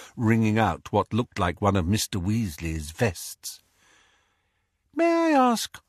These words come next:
why you are abandoning your education?" said Missus Weasley. "Well, Dumbledore left me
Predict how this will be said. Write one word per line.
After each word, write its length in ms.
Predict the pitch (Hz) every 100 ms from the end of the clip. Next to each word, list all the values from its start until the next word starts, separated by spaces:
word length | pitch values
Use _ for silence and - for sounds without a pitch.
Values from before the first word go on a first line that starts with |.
| _
why 420 | 131 123 113 -
you 400 | 78 147 220 214
are 160 | 196 190
abandoning 640 | 170 160 185 185 190 202 208
your 180 | 196
education?" 800 | 202 170 208 - 214 - - 277 - _ _ _
said 240 | - 110
Missus 320 | 101 95 107 90
Weasley. 480 | 101 98 - - _ _ _ _ _ _ _ _ _ _ _ -
"Well, 320 | 233 226 240 _ - - _ _ _ _ _ _ _ 123
Dumbledore 800 | 180 196 170 165 165 170 160 151
left 300 | 156 156 -
me 500 | 156 151 147 139 131